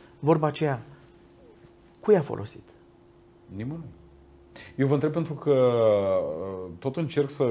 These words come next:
Speaker 2: creez cumva, să creionez împreună cu invitații mei de pe Canapeaua Verde un profil al ceea ce ar trebui să fie cel care să ne conducă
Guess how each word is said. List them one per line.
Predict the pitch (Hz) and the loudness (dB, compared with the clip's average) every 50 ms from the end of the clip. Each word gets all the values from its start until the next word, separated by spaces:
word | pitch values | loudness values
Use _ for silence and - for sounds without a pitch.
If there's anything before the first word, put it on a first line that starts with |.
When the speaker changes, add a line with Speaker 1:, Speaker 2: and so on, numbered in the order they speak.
| 110 98 90 | 0 0 -2
Speaker 2:
creez | - - 98 98 104 113 113 98 87 85 85 85 - | -4 -4 0 2 4 4 2 0 -4 -8 -12 -14 -14
cumva, | 90 87 87 90 92 98 | -12 -8 -2 -2 -2 -2
să | - 90 | -2 -6
creionez | 85 90 95 92 95 95 104 110 104 90 | -10 -8 -8 -8 -6 -6 -6 -6 -6 -8
împreună | 90 87 85 90 92 98 | -10 -10 -10 -8 -8 -10
cu | 98 90 | -10 -10
invitații | 98 87 87 85 92 98 98 - 104 92 90 90 85 82 | -10 -10 -8 -6 -6 -6 -6 -6 -10 -8 -8 -8 -10 -10
mei | 90 92 90 | -10 -10 -10
de | 87 | -10
pe | 87 - | -10 -10
Canapeaua | 85 - 87 87 85 82 95 98 92 92 87 | -12 -12 -12 -12 -12 -10 -8 -6 -6 -6 -6
Verde | 82 90 82 78 92 107 123 - - - - - - - - - _ | -6 -10 -8 -6 -6 -6 -6 -6 -12 -18 -20 -20 -20 -20 -20 -16 _
un | 117 123 135 | -6 -6 -6
profil | 123 - 123 117 113 - - 143 123 92 90 | -4 -4 -6 -6 -6 -6 -6 -4 -4 -2 -2
al | 85 87 87 87 90 87 87 | -4 -4 -4 -4 -6 -6 -8
ceea | 87 - 104 98 101 | -6 -6 -6 -6 -6
ce | 101 - - 107 | -6 -6 -4 -4
ar | 98 90 | -4 -4
trebui | - - 90 98 110 | -6 -10 -8 -8 -8
să | 110 - 107 | -8 -10 -14
fie | - - 104 101 101 | -10 -8 -8 -8 -8
cel | - - 104 | -6 -6 -6
care | 98 - 104 98 | -4 -4 -6 -6
să | 98 - 101 | -6 -8 -10
ne | 98 95 | -10 -10
conducă | 92 - - 98 95 92 101 117 - - 87 | -10 -10 -12 -10 -8 -6 -8 -8 -6 -8 -10